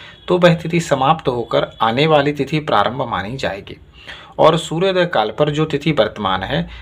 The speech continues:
वही तिथि उस दिन आगे रहेगी। यदि तिथि का अंशादि मान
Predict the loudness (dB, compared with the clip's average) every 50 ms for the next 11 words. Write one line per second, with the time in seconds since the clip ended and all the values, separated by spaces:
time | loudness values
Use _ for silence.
0 | -18 -14 -4 2 4 4 4 4 2 -2 -4 -2 -4 -8 -6 -4 -4 -4 -2 -2
1 | -2 -2 -2 -4 -4 -4 -4 -2 -2 -4 -4 -4 -4 -8 -10 -12 -12 -12 -14 -14
2 | -14 -14 -14 -14 -14 -14 -14 -12 -6 -2 0 2 2 2 2 0 -2 0 0 0
3 | 2 2 2 2 2 -2 -2 2 4 4 4 4 2 0 0 0 -2 -2 -4 -8